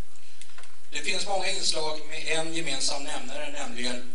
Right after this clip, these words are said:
samhällsupplösning. Det vill säga kriminaliteten, otryggheten, olika diskrimineringslagar, bögeriet, genusköret och diverse P K-kampanjanden där det aldrig saknas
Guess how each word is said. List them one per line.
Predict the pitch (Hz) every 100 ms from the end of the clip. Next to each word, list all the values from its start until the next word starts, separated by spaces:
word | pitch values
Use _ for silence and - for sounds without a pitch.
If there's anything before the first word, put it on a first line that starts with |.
| -
samhällsupplösning. | - 135 123 120 120 123 123 - 110 - - - - - - - -
Det | 131
vill | 131
säga | 139 127
kriminaliteten, | 135 135 131 127 147 143 - 151
otryggheten, | - - 123 123 127 - 151 151 147 -
olika | 165 156 135 135
diskrimineringslagar, | 135 131 139 - 131 120 120 120 120 131 135 139 - - -
bögeriet, | 139 139 147 139 123 127 127 123 - - -
genusköret | - 160 147 120 120 - - - 123 120 120 120 - -
och | 139 139 139
diverse | 143 143 -
P | 127 151 135 -
K-kampanjanden | 127 - - - - 123 113 - 123 123 131 127 127 123 - - -
där | 127
det | 127 -
aldrig | 127 - 110 - 139
saknas | - - - - - 117 - -